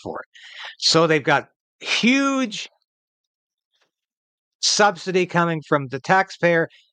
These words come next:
that is also supplemented by advertising revenue that's coming in faithfully.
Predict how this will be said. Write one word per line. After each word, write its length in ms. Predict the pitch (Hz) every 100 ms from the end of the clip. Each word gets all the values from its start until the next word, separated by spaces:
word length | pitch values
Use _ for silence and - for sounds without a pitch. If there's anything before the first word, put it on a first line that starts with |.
| _ -
that 180 | 156 147
is 380 | 143 - - - _ _ -
also 420 | 170 185 180 160
supplemented 800 | - 170 175 175 151 147 143 131 - _ _ _ -
by 400 | 147 147 147 - _ _ _
advertising 840 | 170 160 135 135 127 123 117 - 87 _ _ _ _ _ _ _ _ _ _ _ _ _ _ -
revenue 480 | 143 127 113 107 85
that's 160 | 117 -
coming 380 | 151 143 127
in 180 | 123 117 113
faithfully. 460 | 123 107 - 87